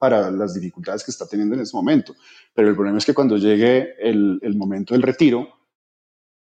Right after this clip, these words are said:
si el gobierno no hace nada al respecto, pues esas personas no tienen un centavo para, para retirarse. Entonces, pues, es un problema complicado. Entonces, o no se re-, o,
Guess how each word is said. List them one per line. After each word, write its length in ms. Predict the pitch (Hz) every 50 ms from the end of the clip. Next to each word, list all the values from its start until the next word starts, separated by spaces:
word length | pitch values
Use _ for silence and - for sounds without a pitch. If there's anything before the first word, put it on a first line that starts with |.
| _ _ _ _ _ -
si 320 | - - - - - -
el 80 | 110 101
gobierno 340 | 98 98 101 95 95 113 117
no 140 | 127 139
hace 120 | 135 127 143
nada 160 | 135 147 151
al 60 | 151
respecto, 480 | 147 139 - - - 135 127 - - 240
pues 180 | 233 - 117
esas 140 | 110 110 107
personas 300 | - 135 110 113 104 107
no 100 | 117 123
tienen 300 | 117 - 131 127 123 135 -
un 140 | 165 147
centavo 360 | 143 147 139 135 135 135 127 127
para, 280 | 139 120 104 95 - - - - _ _ _ _
para 140 | - 117 101
retirarse. 540 | 92 90 87 - 98 90 73 65 - - - _ _ _ _ _ _ _ _
Entonces, 880 | - 87 85 87 95 104 101 101 - - - - - - - _ _ _ _ _ _ _ _ _
pues, 340 | - 110 - - - - -
es 300 | - 87 98 95 87 87
un 80 | 90 104
problema 220 | 104 127 131 139
complicado. 420 | 143 160 151 117 101 - 135 113 90
Entonces, 420 | 90 101 110 104 113 123 - - - - - - - _ _ _ _ _
o 180 | - 127 117 117
no 160 | 113 123 135
se 80 | 131 170
re-, 220 | 175 170 151 - -
o, 100 | 135